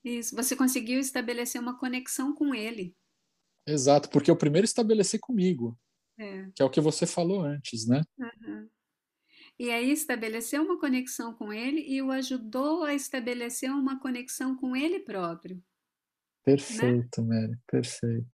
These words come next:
Speaker 2: E sem falar sobre religião, né? Você vê, são
Speaker 1: Uhum.
Speaker 2: duas, duas situações que eu descrevi que o aspecto religioso não tá necessariamente envolvido.
Speaker 1: Sim, e foi por meio de um jogo de xadrez.
Speaker 2: Por meio
Speaker 1: Não
Speaker 2: de um
Speaker 1: foi
Speaker 2: jogo de
Speaker 1: abrindo a
Speaker 2: xadrez.
Speaker 1: Bíblia, né?
Speaker 2: É,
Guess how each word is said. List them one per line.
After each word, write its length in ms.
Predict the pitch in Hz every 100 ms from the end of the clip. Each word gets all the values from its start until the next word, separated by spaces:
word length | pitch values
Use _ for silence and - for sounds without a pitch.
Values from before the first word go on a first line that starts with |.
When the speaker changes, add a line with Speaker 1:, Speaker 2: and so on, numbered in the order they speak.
| -
Speaker 2:
E 80 | 139
sem 200 | - 156
falar 280 | 175 165
sobre 300 | 175 185 180
religião, 640 | 180 180 190 196 190 147 135
né? 160 | 127 135
Você 140 | 151
vê, 260 | 123 117 117
são 180 | - -
Speaker 1:
Uhum. 60 | 127
Speaker 2:
duas, 260 | 147 156
duas 160 | 151 160
situações 460 | - 143 - 143 -
que 80 |
eu 40 | 143
descrevi 440 | 143 - 135 135
que 100 | -
o 180 | 220 190 - _ _ -
aspecto 440 | - - 151 170
religioso 480 | 151 151 139 156 190
não 120 | 196
tá 140 | 175
necessariamente 760 | 175 175 143 - 135 123 123 120
envolvido. 580 | 123 117 110 110 110 120 120 _ _
Speaker 1:
Sim, 400 | - - 262 269 269 _ _
e 60 | 269
foi 200 | - 262
por 120 | 285
meio 300 | 269 269 285
de 60 | 285
um 60 |
jogo 220 | 277 269 277
de 60 |
xadrez. 800 | - 277 240 233 240 277 - - _ _ _ -
Speaker 2:
Por 120 | 131
meio 180 | 131 135
Speaker 1:
Não 40 |
Speaker 2:
de 60 | 139
um 80 | 131
Speaker 1:
foi 100 | 139
Speaker 2:
jogo 100 | 135
de 80 | -
Speaker 1:
abrindo 160 | -
a 40 | 151
Speaker 2:
xadrez. 360 | 127 127 240
Speaker 1:
Bíblia, 560 | 254 262 214 233 233 262 - -
né? 480 | 214 214 254 269 277 _ - -
Speaker 2:
É, 480 | 127 123 120 123